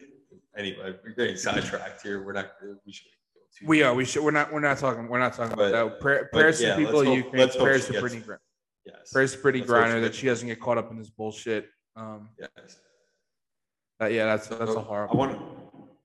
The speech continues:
Speaker 1: I wanna, you know, this, this past week, Tim, I asked you if you wanted to go to, uh, Boston, right? Take a little road trip.
Speaker 2: Yeah, and unfortunately, I have an asshole best friend slash co-host who's getting married, and we have a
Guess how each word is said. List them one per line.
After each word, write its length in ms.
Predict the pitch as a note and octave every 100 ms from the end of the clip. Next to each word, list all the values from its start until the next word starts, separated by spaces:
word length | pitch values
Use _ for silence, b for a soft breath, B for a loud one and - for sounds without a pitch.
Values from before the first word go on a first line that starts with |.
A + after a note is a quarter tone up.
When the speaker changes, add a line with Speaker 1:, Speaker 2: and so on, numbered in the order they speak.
| _ _ _ _ _
Speaker 1:
I 80 | A2+ _
wanna, 180 | B2 B2 A2 - G2+
you 60 | G#2+
know, 80 | G2+
this, 260 | G#2+ A2 -
this 120 | A2 -
past 340 | G#2+ G2+ -
week, 120 | G2+ G2+
Tim, 100 | G2+ G2
I 80 | G2
asked 300 | G2 F2+ -
you 60 | G2+
if 60 |
you 180 | _ G2+
wanted 180 | G2 F#2+
to 60 | _
go 100 | G2
to, 380 | G2+ _ F#2 G2
uh, 60 | F#2 F2 G#2
Boston, 380 | G2+ - G#2 G2+
right? 140 | G2
Take 320 | G2+ - G#2 _
a 40 |
little 100 | F#2+ F2+
road 160 | G2
trip. 320 | - A2 A2 - _ _ _ _ _ _ _
Speaker 2:
Yeah, 180 | B2 A#2
and 400 | A2 A#2+ A#2 A2+
unfortunately, 480 | A#2 B2+ A#2+ A#2+ A2+
I 100 | A2
have 160 | A2+
an 80 | A2
asshole 380 | G#2+ G#2+ - G#2+
best 300 | G#2+ G#2 -
friend 200 | A2 G2+
slash 300 | - G2+ G2+ -
co-host 440 | G#2+ G2+ F#2+ F#2+
who's 140 | G#2 F#2+ _
getting 240 | G#2+ G#2 G2+
married, 380 | G#2 G#2 G2+ G2
and 140 | G2
we 100 | G2+
have 380 | G#2 G2+ G2 G2
a 320 | F#2+ F#2+